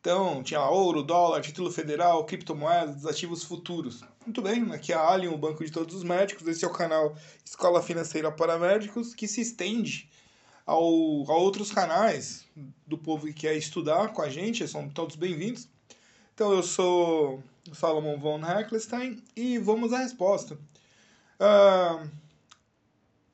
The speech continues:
nós temos, por exemplo, vou dar um, um ex-, um número, né? Em derivativos, que seriam os, os ativos de derivação de ações, nós temos um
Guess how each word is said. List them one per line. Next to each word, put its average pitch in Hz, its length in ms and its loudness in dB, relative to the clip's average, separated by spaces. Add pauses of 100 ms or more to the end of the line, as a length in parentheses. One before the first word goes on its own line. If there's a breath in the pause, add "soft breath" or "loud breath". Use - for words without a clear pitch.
(160)
nós 233 340 0
temos, 233 640 -2
por 190 280 -2
exemplo, 165 220 -4
vou 185 80 -4
dar 190 140 2
um, 190 120 2
um 170 320 -4
ex-, 147 240 -6
um 160 260 -10
número, 175 480 2
né? 233 260 -4 (640 soft breath)
Em 196 160 -4
derivativos, 214 920 0
que - 140 -20
seriam 151 480 -8
os, - 320 -20 (1300 soft breath)
os 143 160 -10
ativos 151 680 -6
de 147 180 -14 (380)
derivação 151 1080 -2
de 127 160 -10
ações, 160 560 -6 (540 soft breath)
nós 156 160 -8
temos 180 460 -6
um 254 280 0